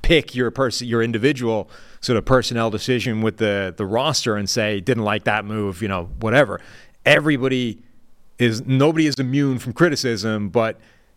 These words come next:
you need to have more nuance than just saying, "Well, these guys are obviously idiots." Like, you need to understand the, the circumstances involved and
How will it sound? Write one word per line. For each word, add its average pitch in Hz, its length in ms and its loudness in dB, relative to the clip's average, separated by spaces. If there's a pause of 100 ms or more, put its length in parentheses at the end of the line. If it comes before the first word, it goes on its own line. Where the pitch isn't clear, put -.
(180)
you 120 160 4
need 127 160 2
to 123 80 0
have 127 160 -2
more 127 240 0
nuance 120 420 -2
than 107 80 -8
just 104 160 -2
saying, 110 240 0
"Well, 104 100 -2
these 107 180 -2
guys 110 200 0
are 104 100 -6
obviously 98 360 -4
idiots." 95 580 -4
Like, 101 360 -4 (120)
you 110 160 -4
need 107 220 0
to 117 120 0
understand 110 580 -2
the, 98 280 -2 (360)
the 98 120 -2
circumstances 110 680 -2
involved 113 480 0
and 104 180 -8